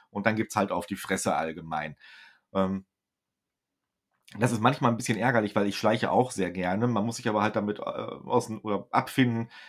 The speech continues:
es ist schon eher ein Actionspiel als ein Stealth-Spiel. Es gibt diese Stealth-Methoden, die kann man auch verbessern durch verschiedene Level-Up-Punkte und so weiter, um nicht so schnell entdeckt zu werden.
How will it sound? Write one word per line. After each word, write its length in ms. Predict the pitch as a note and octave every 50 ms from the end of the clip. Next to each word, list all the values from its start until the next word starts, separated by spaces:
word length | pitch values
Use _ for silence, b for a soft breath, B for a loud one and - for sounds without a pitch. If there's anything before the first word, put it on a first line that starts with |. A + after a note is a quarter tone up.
| B B
es 160 | - F#2 -
ist 120 | A#2+ C3 B2
schon 220 | - B2 A#2+ A#2
eher 220 | F#2+ A2+ A2 A2+ G#2+
ein 140 | G2+ G#2
Actionspiel 760 | F#2 F#2+ F#2+ - - - F#2+ F#2 - - F#2 F2 F2 E2 D2 -
als 320 | - E2+ E2+ E2+ - -
ein 240 | F#2+ F#2 E2+ D#2+ D#2
Stealth-Spiel. 760 | - - - F#2 E2 E2+ E2 - - - - E2+ D#2+ D#2 D2+
Es 160 | D2+ D#2 - -
gibt 180 | B2 A#2+ -
diese 160 | A#2 G#2 G2+
Stealth-Methoden, 880 | G2+ - - A2 G#2 G2+ - - G#2+ G2+ - - A2 A2+ A2 G#2+ G#2+ G#2 B B B B B B B _
die 60 | - G3
kann 160 | - A2+ A#2
man 120 | A2 G#2+ F#2+
auch 200 | F#2 G2 - -
verbessern 480 | - G2+ F2 - C3 B2+ - - A#2 G#2
durch 140 | G#2 G2+
verschiedene 720 | - G#2+ F#2+ - G#2+ G#2+ G#2 G#2 G2 F#2+ G2 G2 G2 G#2 - -
Level-Up-Punkte 840 | A2 G2+ B2 C#3+ B2+ B2+ G#2+ A2 - - - A#2+ A#2 A#2+ - A2+
und 200 | G#2 - G#2 G2+
so 140 | - G#2 F#2+
weiter, 280 | G2 G2+ G#2 G#2 G#2+ G2+
um 280 | G2 G2 F#2+ F#2 F2+ F2+
nicht 200 | A2 A#2+ A#2 -
so 120 | - G#2+
schnell 180 | G2+ - G#2+ G#2
entdeckt 320 | G2+ F#2+ G2+ G#2+ - -
zu 160 | - G#2+ F#2
werden. 380 | G2+ G2 G2 G2+ F#2+ G2+ G2 B